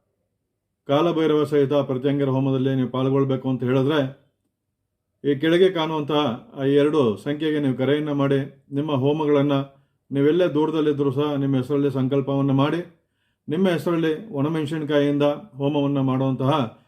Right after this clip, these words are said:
ಒಂದು ಪದ್ಧತಿ ಸಹ ಶ್ರೀ ವರದರಾಜೇಶ್ವರ ಸ್ವಾಮಿಯ ಶಿವಾಲಯದಲ್ಲಿ ಜರುಗುತ್ತೆ ವೀಕ್ಷಕರೇ. ಯಾಕಂದರೆ ಅನೇಕ ಜನರನ್ನು ಕರೆಯನ್ನು ಮಾಡಿ ನಾವು ದೂರದಲ್ಲಿದ್ದೀವಿ, ನಾವು ಹೋಮಗಳನ್ನ ಮಾಡಿಸ್ಬೇಕು, ನಾವು ಬರೋಕ್ಕೆ ಸಾಧ್ಯ ಇರೋದಿಲ್ಲ ಅಂತ ಅನ್ನೋರಿಗೆ ಇದು ಒಂದು ಅನುಕೂಲ ಆಗಲಿ ಅಂತ ಹೇಳಿ ಅವರ ಹೆಸರಲ್ಲಿ ಸಂಕಲ್ಪವನ್ನು ಮಾಡಿ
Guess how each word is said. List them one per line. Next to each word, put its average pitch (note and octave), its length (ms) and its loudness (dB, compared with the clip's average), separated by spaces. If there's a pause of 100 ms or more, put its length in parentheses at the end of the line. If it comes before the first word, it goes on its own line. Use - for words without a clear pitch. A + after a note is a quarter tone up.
(320)
ಒಂದು C3+ 220 -2
ಪದ್ಧತಿ C#3 400 0
ಸಹ C3+ 380 -2 (420)
ಶ್ರೀ C#3+ 420 0 (160)
ವರದರಾಜೇಶ್ವರ C#3 760 0
ಸ್ವಾಮಿಯ C3 440 -2
ಶಿವಾಲಯದಲ್ಲಿ B2+ 560 0 (600)
ಜರುಗುತ್ತೆ C3+ 500 2
ವೀಕ್ಷಕರೇ. G#2 600 -10 (220)
ಯಾಕಂದರೆ F#3+ 380 0
ಅನೇಕ F3+ 280 0
ಜನರನ್ನು E3 400 -2
ಕರೆಯನ್ನು D3 380 -2
ಮಾಡಿ C#3+ 260 0
ನಾವು C#3 200 -2
ದೂರದಲ್ಲಿದ್ದೀವಿ, C#3+ 600 2
ನಾವು C#3 180 -4
ಹೋಮಗಳನ್ನ C#3 440 -2
ಮಾಡಿಸ್ಬೇಕು, C3+ 800 -4 (880)
ನಾವು D3 160 0
ಬರೋಕ್ಕೆ D#3 280 2
ಸಾಧ್ಯ D3 280 2
ಇರೋದಿಲ್ಲ C#3 320 2
ಅಂತ C3+ 220 0
ಅನ್ನೋರಿಗೆ C3 1300 -2
ಇದು C#3+ 100 2
ಒಂದು C#3+ 240 2
ಅನುಕೂಲ C#3 360 0
ಆಗಲಿ C3 240 0
ಅಂತ A#2+ 160 -4
ಹೇಳಿ C#3 200 -2
ಅವರ C#3+ 220 0
ಹೆಸರಲ್ಲಿ C#3+ 380 -2
ಸಂಕಲ್ಪವನ್ನು B2+ 640 -4
ಮಾಡಿ A#2+ 480 -2